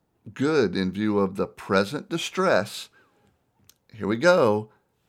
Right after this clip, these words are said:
"that it's good for a man to remain as he is."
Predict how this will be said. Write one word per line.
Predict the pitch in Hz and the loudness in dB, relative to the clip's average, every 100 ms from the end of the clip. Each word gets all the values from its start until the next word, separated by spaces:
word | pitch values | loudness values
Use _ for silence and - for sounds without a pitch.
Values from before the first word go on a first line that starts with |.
| _ | _
"that | 95 | -2
it's | 92 87 | 0 -4
good | - 123 120 | 0 0 0
for | - 120 | 0 0
a | |
man | 113 95 90 87 92 _ _ _ - | 2 0 0 -4 -8 _ _ _ -10
to | 90 | -6
remain | 85 87 90 | -4 -2 -2
as | 90 87 | -4 -4
he | 95 87 | -6 -4
is." | 76 78 | -6 -8